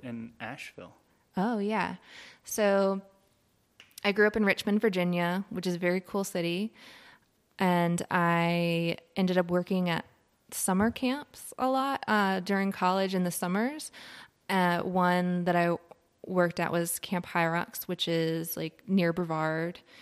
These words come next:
Speaker 2: and ended up making a lot of friends in the area. And right after college, I went on a cross-country road trip,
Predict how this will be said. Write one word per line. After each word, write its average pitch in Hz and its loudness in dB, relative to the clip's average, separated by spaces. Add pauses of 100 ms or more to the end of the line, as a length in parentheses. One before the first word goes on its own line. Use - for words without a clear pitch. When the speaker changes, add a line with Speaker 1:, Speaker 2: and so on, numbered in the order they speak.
(340)
Speaker 2:
and 170 0
ended 185 0
up 175 2
making 170 -4 (220)
a 175 -2
lot 160 -2
of 165 -6
friends 185 -6
in 226 2
the 226 -2 (180)
area. 285 0
And 185 2 (760)
right 196 4
after 233 2
college, 185 2
I 175 0 (480)
went 180 0
on 170 0
a 165 -4
cross-country 185 -4
road 165 -4
trip, 269 -6